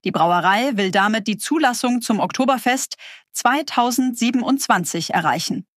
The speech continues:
Für den Bürgerentscheid sind rund vierzigtausend Unterschriften nötig. Seit Jahrzehnten sind nur sechs Brauereien auf der Wiesn zugelassen.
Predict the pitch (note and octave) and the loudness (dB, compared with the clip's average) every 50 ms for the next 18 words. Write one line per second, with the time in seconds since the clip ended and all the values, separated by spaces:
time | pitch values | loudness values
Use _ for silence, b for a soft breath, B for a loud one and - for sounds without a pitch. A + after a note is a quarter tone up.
0 | _ _ _ _ _ - - B3 A#3+ A3+ A3+ G#3+ F3+ A#3+ D4 D#4+ D4 G3 G#3+ A#3 | _ _ _ _ _ -6 -2 0 0 2 0 0 0 2 2 2 2 2 2 0
1 | - A#3+ A#3 A#3+ C4+ C4+ - C4+ A3+ G#3+ - G#3 G3 G3 - - - E4 F#4 - | 0 2 2 2 0 0 -2 -2 -2 0 0 0 0 -2 -2 0 0 0 0 0
2 | - - A#3+ G#3 - - - A#3+ A#3+ B3+ B3 B3+ B3 A#3+ A3+ - - C#4+ E4 - | -2 -2 -2 -2 -4 -2 0 2 2 2 2 0 0 -2 -2 -2 0 0 0 0
3 | C#4+ A3 - - G3+ F#3+ - - G3+ F#3 F3 F3 E3 - - - - - - - | 0 -2 0 -2 -2 -4 -2 -2 0 0 0 0 -2 -4 -4 -6 -6 -6 -8 -12
4 | _ _ _ _ B B B B B B B B - - B3 C4 B3+ C#4 B3 A#3+ | _ _ _ _ B B B B B B B B 0 0 2 2 2 0 0 0
5 | - D4+ E4+ F#4+ E4 G3 G3 D#3+ - F#3+ F3+ - - A3 G#3 G#3 G#3+ G3+ F#3+ E3+ | 0 0 0 0 0 0 -2 -2 -2 -4 -4 -4 -2 -2 0 2 0 0 2 2
6 | A3+ D4 C#4+ - - - G#3+ G#3+ A3 A3 G3+ F#3+ G3 G3+ A3 A3+ - - A#3+ - | 2 0 0 -4 -2 0 2 2 4 4 2 2 2 2 2 0 0 0 0 0
7 | - D4 C4 B3+ C#4 A#3 G#3+ F#3 E3 - F3+ - E3 D#3 - F#3 - - - F#3+ | 0 0 0 0 0 0 0 -2 -2 -2 -4 -4 -2 -2 -2 -2 -2 -4 -4 -6